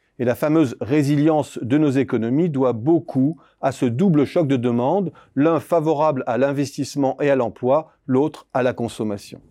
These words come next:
La baisse des charges d'intérêt a de surcroît amorti les effets sur le déficit d'une équation comptable difficilement tenable.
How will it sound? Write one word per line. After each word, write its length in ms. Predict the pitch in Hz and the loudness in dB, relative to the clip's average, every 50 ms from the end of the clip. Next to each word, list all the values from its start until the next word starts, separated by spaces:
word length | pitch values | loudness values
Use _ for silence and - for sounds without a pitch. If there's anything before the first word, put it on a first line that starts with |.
| _ _ _ _ _ _ _ _ _ _ _ _ _ - | _ _ _ _ _ _ _ _ _ _ _ _ _ -2
La 140 | 131 139 151 | -2 0 2
baisse 340 | 165 202 185 - - - - | 2 2 2 0 -2 -4 -2
des 160 | 139 123 143 | 0 2 2
charges 340 | 135 - 165 151 131 127 131 | 2 2 0 0 0 0 0
d'intérêt 640 | 131 139 131 131 139 131 127 135 160 180 196 208 - | 0 0 0 0 0 0 2 2 4 4 4 4 4
a 100 | - 143 | 2 0
de 100 | 135 139 | 0 0
surcroît 560 | 131 - 143 120 - - - 180 196 185 - _ - | -2 -2 -2 -6 -4 -2 0 2 2 0 -2 _ -4
amorti 560 | 156 165 160 151 139 127 - _ - 160 180 | -2 0 2 0 0 -2 -2 _ -4 0 2
les 200 | 170 156 117 120 | 2 2 2 2
effets 240 | 127 123 - 165 160 | -2 0 0 -2 -2
sur 180 | - - 123 | -2 -2 -4
le 100 | 113 110 | -4 -2
déficit 720 | 107 117 151 151 151 - 131 113 - - 131 156 160 - - - | 0 0 0 0 0 -2 -4 -4 -2 -2 -2 -2 -2 -6 -12 -12
d'une 220 | 143 113 131 139 | -6 -2 0 0
équation 420 | 143 131 135 131 117 - - 175 160 | 0 0 0 -2 -4 -2 -2 -4 -4
comptable 500 | - 117 107 - - 147 165 156 151 - - | -4 -6 -4 -2 0 0 0 0 -2 -4 -6
difficilement 760 | 117 101 107 156 156 - - 135 - - 120 117 120 120 117 | -6 -4 -2 -4 -4 -2 -4 -8 -6 -6 -6 -4 -4 -4 -4
tenable. 400 | - 117 110 104 101 98 95 | -4 -6 -6 -6 -6 -8 -10